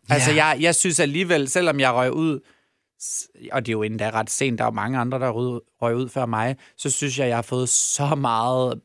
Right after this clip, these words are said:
Speaker 1: positiv respons, og der er så mange, der skriver til mig, og synes, jeg er så sjov og herlig at følge med i, så jeg har jo vundet en hel masse
Speaker 2: Mm.
Speaker 1: på det. Det kan godt være, at jeg ikke vandt de der penge, men altså, ved du hvad, det
Speaker 2: Hvem vandt pengene egentlig?
Speaker 1: Ja, det gjorde Mathias Hjort jo, og Hanna.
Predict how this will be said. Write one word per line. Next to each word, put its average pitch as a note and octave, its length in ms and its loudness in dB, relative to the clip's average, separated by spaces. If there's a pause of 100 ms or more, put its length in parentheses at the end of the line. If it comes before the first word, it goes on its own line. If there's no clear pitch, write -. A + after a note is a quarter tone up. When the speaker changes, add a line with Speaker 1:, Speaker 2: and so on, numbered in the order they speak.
Speaker 1:
positiv C#3 460 -6
respons, B2 520 -2
og A#2+ 80 -8
der B2 60 -4
er B2 40 -4
så C3 120 -6
mange, C3+ 220 -2
der C3 80 -2
skriver C3 380 -2
til B2+ 200 -6
mig, C3 120 -2
og B2 80 -4
synes, C3 240 -8
jeg B2 140 0
er C3 40 -2
så C3 140 -8
sjov C3+ 380 -2
og B2 80 -4
herlig B2+ 320 -2
at B2 60 -6
følge A#2+ 180 -8
med B2 200 -4
i, B2 120 -4
så B2+ 200 -6 (600)
jeg C#3+ 100 0
har C#3+ 100 2
jo C3+ 40 4
vundet C#3 300 0
en D#3 60 -2
hel D#3+ 200 -2
masse C3+ 260 -4
Speaker 2:
Mm. G#2 60 -12
Speaker 1:
på C#3+ 180 -4
det. D#3 220 -8
Det D3 80 -4
kan - 140 -12
godt F3 100 0
være, F#3 80 4
at D3 40 4
jeg C3+ 60 4
ikke B2+ 120 0
vandt B2+ 340 -2
de C3+ 100 -4
der A#2+ 100 -2
penge, C#3 400 -4
men C#3+ 160 -4
altså, A#2+ 260 -10
ved B2 140 -8
du A2+ 60 -10
hvad, A2+ 280 -10 (160)
det C#3+ 220 -4 (140)
Speaker 2:
Hvem F3+ 200 4
vandt F#3 200 4
pengene G3 280 2
egentlig? B2+ 320 2
Speaker 1:
Ja, A#2+ 60 0
det D3+ 200 -2
gjorde F3 240 2
Mathias D3+ 420 -2
Hjort C#3 300 0
jo, C#3+ 80 -2
og B2+ 100 -2
Hanna. A3 300 -2